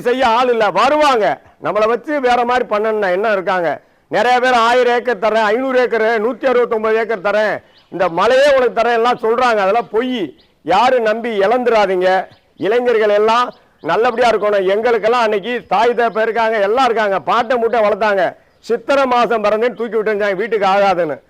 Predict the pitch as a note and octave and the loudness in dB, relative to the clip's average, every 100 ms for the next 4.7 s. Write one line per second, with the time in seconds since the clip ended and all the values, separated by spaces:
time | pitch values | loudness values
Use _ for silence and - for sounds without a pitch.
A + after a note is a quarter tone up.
0 | _ _ G#3 B3+ C#4 C4 A#3+ A#3+ A3 G#3+ | _ _ 0 0 0 0 0 2 0 0
1 | F#3 G3+ E3 D#3 G#3+ B3+ B3+ C4+ B3+ C4 | 0 0 0 0 0 0 0 0 0 0
2 | B3 G#3 A3 A#3+ C4 B3 A3 G#3+ G3+ F3+ | 0 0 -2 -2 0 0 -2 0 0 -2
3 | G#3+ G#3 F3 E3 D#3 E3 D3 - F3+ A3 | -2 -2 -2 -2 0 0 -2 -4 -2 0
4 | A3 A#3 G#3+ G3 G3+ G3+ | 2 2 0 0 0 2